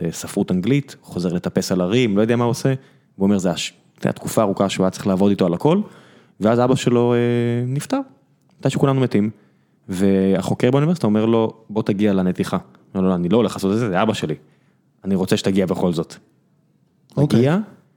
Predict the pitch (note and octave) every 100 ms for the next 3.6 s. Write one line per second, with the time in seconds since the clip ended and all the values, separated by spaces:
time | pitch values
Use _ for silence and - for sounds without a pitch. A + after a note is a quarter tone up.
0 | _ - F2 F#2 F2+ A#2 - - A#2+ -
1 | - - - - C#3 C3 B2 G#2+ G2 F#2+
2 | - G#2 G2+ A2 A#2+ B2 B2+ B2+ F#3+ G2
3 | - - G#2 - C3+ G#2+